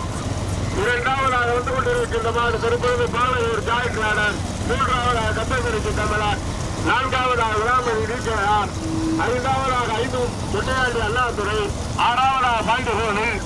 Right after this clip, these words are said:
போட்டுமே. புக்கா போட்டா. புக்கா போட்டு. பைக் போங்க, பைக் போங்க. முதலாவதாக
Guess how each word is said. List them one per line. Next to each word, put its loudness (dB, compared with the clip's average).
போட்டுமே. 2
புக்கா 2
போட்டா. 4
புக்கா 2
போட்டு. 2
பைக் 2
போங்க, 4
பைக் 2
போங்க. 2
முதலாவதாக 2